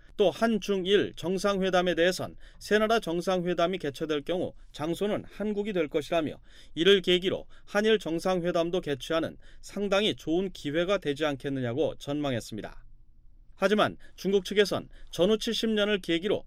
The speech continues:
다음 달 발표할 것으로 예상되는 아베 신조 일본 총리의 담화에 담길 역사 인식의 내용이 정상회담 성사에 영향을 미칠 수 있다는 얘기가 나오고 있다고 전했습니다. 서울에서 브이오에이 뉴스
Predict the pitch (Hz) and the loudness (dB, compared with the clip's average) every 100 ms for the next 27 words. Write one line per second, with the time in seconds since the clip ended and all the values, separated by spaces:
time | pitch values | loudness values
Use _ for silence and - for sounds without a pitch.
0 | - 143 175 180 214 - 151 - 170 170 | -6 0 0 2 2 2 -4 -2 -2 0
1 | 165 151 185 170 151 156 156 151 160 87 | -2 -2 -2 -2 -2 -2 -4 -4 -4 -4
2 | - - - 139 175 190 185 190 220 165 | -10 -18 -2 0 2 0 0 -2 0 0
3 | 170 185 175 175 170 170 202 - 151 165 | 0 -2 -4 -6 -4 -4 -6 -4 -4 0
4 | 170 156 151 180 104 - - 127 156 - | 0 0 -2 -2 -4 -6 -8 -2 -2 0
5 | 208 185 170 165 170 160 160 175 85 - | 0 2 0 -2 0 0 0 -2 -6 -14
6 | - - - 170 185 208 190 190 190 185 | -20 -16 -2 0 4 2 2 0 -2 -2
7 | 180 175 202 104 - 139 170 180 214 151 | -4 0 0 0 0 2 4 2 0 -4
8 | 139 175 - 151 - 151 175 131 139 135 | -4 -4 -2 -4 -2 -2 -2 -2 -2 -2
9 | 139 127 110 123 147 135 131 - 120 165 | 0 0 2 2 2 0 -4 -4 -4 -4
10 | 147 131 123 107 - - - - - - | -2 -4 -4 -10 -10 -16 -18 -20 -20 -20
11 | - - 202 202 180 92 - - 151 165 | -10 2 4 4 2 -4 -10 -10 -4 0
12 | 165 160 160 160 180 196 - - | 2 2 0 0 -2 -4 -8 -16